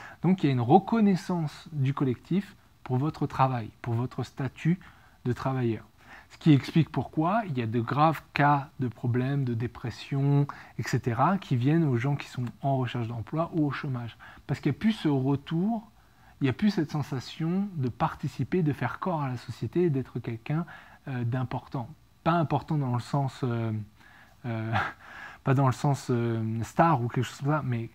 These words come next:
comme faisant partie du corps social, comme faisant partie du système. Le dernier principe, le troisième principe, c'est celui d'égalité. Axel expe-, et, ouh, <laughs> excusez-moi.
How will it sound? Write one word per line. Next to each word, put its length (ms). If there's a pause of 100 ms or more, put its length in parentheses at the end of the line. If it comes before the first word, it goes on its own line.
(120)
comme 180
faisant 340
partie 640 (600)
du 220
corps 220
social, 400
comme 160
faisant 280
partie 580 (400)
du 100
système. 360 (1300)
Le 260
dernier 380
principe, 420
le 80
troisième 320
principe, 420
c'est 220
celui 320
d'égalité. 640 (640)
Axel 400
expe-, 640
et, 260 (280)
ouh, 180 (220)
<laughs> 180
excusez-moi. 560